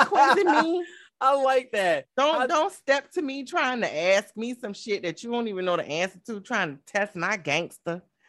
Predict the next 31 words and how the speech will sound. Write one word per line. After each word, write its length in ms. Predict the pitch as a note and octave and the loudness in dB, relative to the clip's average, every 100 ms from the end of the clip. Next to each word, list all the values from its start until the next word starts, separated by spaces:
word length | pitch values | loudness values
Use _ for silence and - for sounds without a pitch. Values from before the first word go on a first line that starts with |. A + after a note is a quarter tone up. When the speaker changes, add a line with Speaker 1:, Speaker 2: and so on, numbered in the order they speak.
| _ _ _ _ - | _ _ _ _ 0
Speaker 1:
But 280 | D#3+ C#3+ | 2 2
we 100 | G3+ | -2
were 160 | B3 A3 | 0 0
fast 420 | G#3+ G3+ F#3 F#3+ - | 0 0 0 -2 -4
friends 560 | D#3+ D#3 D#3 D#3+ - | -2 0 -2 -6 -8
ever 300 | E3 D#3 E3 - D#3 | -6 -4 -6 -8 -6
since 240 | D3 D#3 - | -6 -8 -6
then. 480 | C#3 C3 B2+ A#2 - | -4 -4 -8 -10 -12
And, 540 | D3 C#3 B2 F#2+ E2 A2+ | -8 -6 -6 -8 -10 -12
you 160 | E3 | -8
know, 160 | C#3+ G#2 | -8 -8
he's 200 | D#3+ E3+ | -10 -10
been 120 | E3+ | -10
trying 220 | F3+ D#3 | -8 -8
to 80 | D3 | -8
get 200 | D3+ C3 | -8 -8
me 220 | E3 D3+ | -6 -6
up 180 | F#2 C3+ - | -4 -6 -6
to 100 | E3+ | -8
be 220 | D#3+ D3+ | -6 -2
more 520 | C#3+ C#3+ C3+ C#3 C#3+ _ _ _ _ _ _ - | 0 0 0 -2 -4 _ _ _ _ _ _ -4
for 600 | F3 D3 C#3 C3 B2+ - _ _ F3 | 0 2 2 2 -2 -6 _ _ -4
ages, 800 | F#3+ A3 F3+ D3 C#3+ C3+ D3 D3+ - _ _ | -4 -4 -6 -4 -2 -4 -8 -12 -20 _ _
you 180 | D#3 D#3 | -8 -4
know, 160 | D#3 C3+ | -2 -4
like, 160 | C3 - | -6 -8
every 260 | D3+ E3+ | -6 -6
time 280 | E3+ D3+ C#3+ | -4 -4 -4
they 140 | C#3 | -6
have 180 | D#3+ C#3+ | -8 -10
something 340 | D#3+ D3 C3 | -10 -10 -10